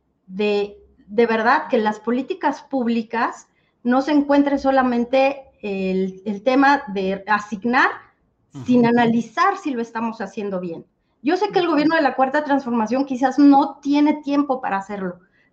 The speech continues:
Speaker 1: pero se necesita, se necesita para saber si estamos en el camino correcto, Julio.
Speaker 2: Claudia, pues, eh, muchas gracias, como siempre, por la oportunidad de tener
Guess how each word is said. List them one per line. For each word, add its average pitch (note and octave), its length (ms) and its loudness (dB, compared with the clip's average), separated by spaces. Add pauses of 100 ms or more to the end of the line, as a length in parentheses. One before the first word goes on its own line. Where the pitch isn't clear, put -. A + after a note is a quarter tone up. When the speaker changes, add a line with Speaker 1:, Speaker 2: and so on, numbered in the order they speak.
(100)
Speaker 1:
pero A#3+ 260 6
se A#3 160 -2
necesita, A#3 840 -2 (340)
se - 140 -6
necesita B3 680 0
para B3+ 220 2
saber A3+ 540 0
si A#3 160 -4
estamos C4 400 0
en A#3 120 -6
el G#3 120 -12
camino G#3+ 420 -8
correcto, F#3+ 460 -10
Julio. - 300 -20 (1400)
Speaker 2:
Claudia, B2+ 520 -2
pues, A#2 260 -8
eh, A2+ 160 -6
muchas B2 380 -4
gracias, C3 360 -6
como B2 200 -6
siempre, C3+ 420 -8
por C3 300 -8
la C3 100 -4
oportunidad B2+ 540 -8
de C3+ 80 -8
tener C3 480 -8